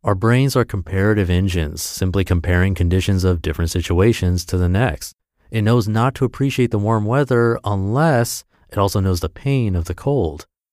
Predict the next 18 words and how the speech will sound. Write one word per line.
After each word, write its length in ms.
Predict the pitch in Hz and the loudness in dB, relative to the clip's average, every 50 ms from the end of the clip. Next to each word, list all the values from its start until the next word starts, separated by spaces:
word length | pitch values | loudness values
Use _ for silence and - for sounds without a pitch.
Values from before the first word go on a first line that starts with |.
| _ _ _ | _ _ _
Do 100 | - - | -4 -2
you 40 | 101 | -2
appreciate 420 | 95 - - 101 95 - 104 98 87 | 0 0 0 0 0 0 0 -2 -2
the 80 | 87 | 0
value 400 | 82 85 82 87 92 98 98 101 92 | 0 2 2 2 2 2 2 2 2
that 180 | 87 82 82 | 0 -2 -2
shoveling 380 | - - 92 87 85 95 92 85 | -4 -4 -4 -2 -2 -2 -4 -4
a 60 | 80 | -4
sidewalk 480 | - - 90 85 90 92 92 92 87 - | -4 -2 -2 0 0 0 0 0 0 -2
brings, 460 | - 87 87 101 120 135 147 135 127 | -2 -2 -2 0 0 -2 -2 -2 -2
or 260 | 104 92 104 113 113 | 0 2 2 2 2
would 240 | 101 101 101 98 101 | 0 -2 -2 0 0
you 140 | 104 104 101 | 0 0 0
prefer 340 | - 101 - - 98 107 | -2 -4 -2 0 0 0
to 100 | 98 107 | 2 2
avoid 280 | 104 90 85 90 95 101 | 0 2 2 2 2 2
it 100 | 104 98 | 2 2
altogether? 640 | 95 104 107 - 113 101 107 120 143 117 85 - | 2 2 0 0 -2 0 0 0 0 0 -4 -6